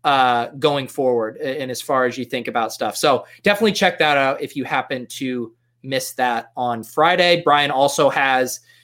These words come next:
you'll hear Brian reference it sometimes. I mean, he has a whole library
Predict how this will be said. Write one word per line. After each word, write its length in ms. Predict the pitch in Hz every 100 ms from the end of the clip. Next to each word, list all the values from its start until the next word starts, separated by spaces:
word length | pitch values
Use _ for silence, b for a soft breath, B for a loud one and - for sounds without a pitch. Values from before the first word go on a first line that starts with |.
| _
you'll 140 | 170
hear 180 | 160 240
Brian 300 | 233 202 180
reference 420 | 151 185 170 147
it 140 | 127 117
sometimes. 420 | 160 151 147 123
I 40 |
mean, 140 | 127 131
he 120 | 156
has 220 | 156 156
a 60 | 156
whole 280 | 165 170 165
library 840 | 139 156 160 147 139 135 127